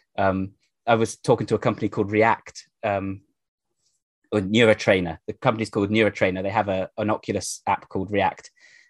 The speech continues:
and they're working on all this stuff, um, in particular brain training for athletes, like training things like, um, visual awareness, et cetera, um, which they can just do so much easier in V R because they can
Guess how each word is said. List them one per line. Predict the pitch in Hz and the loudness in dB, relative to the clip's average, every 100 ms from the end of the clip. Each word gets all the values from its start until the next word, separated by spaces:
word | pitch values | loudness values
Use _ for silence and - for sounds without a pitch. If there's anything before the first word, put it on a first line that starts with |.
| - | -2
and | 110 | 4
they're | 113 | 6
working | 117 110 113 | 6 4 2
on | 101 | 0
all | 95 90 | 0 -2
this | 95 - | -8 -4
stuff, | - 95 - - | -2 -2 -4 -2
um, | 104 104 | 0 0
in | 104 104 | -2 -4
particular | - 117 - 104 | -4 -4 0 0
brain | - 107 113 | 4 4 4
training | 113 107 107 | 4 2 2
for | - | 0
athletes, | 117 - 123 - | 0 0 -6 -2
like | 110 98 - _ | -2 -2 -6 _
training | - 110 101 | 0 2 2
things | 107 104 | 0 0
like, | 98 - - - _ - | 0 -2 -20 -20 _ -4
um, | 98 | -2
visual | 107 110 107 | 0 2 2
awareness, | 98 104 101 104 104 - | 2 4 4 2 -2 -6
et | - | -2
cetera, | - 107 - 110 - - _ _ - | -2 0 0 0 0 -18 _ _ -4
um, | 101 101 | -2 -2
which | 113 117 | -4 0
they | 123 | 2
can | 127 120 | 2 -2
just | 113 | -2
do | - 127 | 0 0
so | - 110 | 0 -2
much | - | -2
easier | 107 117 113 | -2 0 0
in | 101 | 0
V | 104 101 | 2 4
R | 110 90 | 4 2
because | - 104 92 - | -2 -8 -8 -6
they | 107 | -6
can | - 101 101 | -2 -4 -4